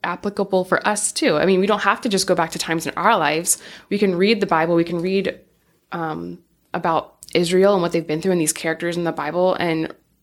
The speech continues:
recognize and celebrate God's faithfulness because it's happened in the past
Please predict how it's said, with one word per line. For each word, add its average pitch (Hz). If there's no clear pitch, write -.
recognize 170
and 156
celebrate 156
God's 147
faithfulness -
because 175
it's 165
happened 175
in 156
the 156
past 165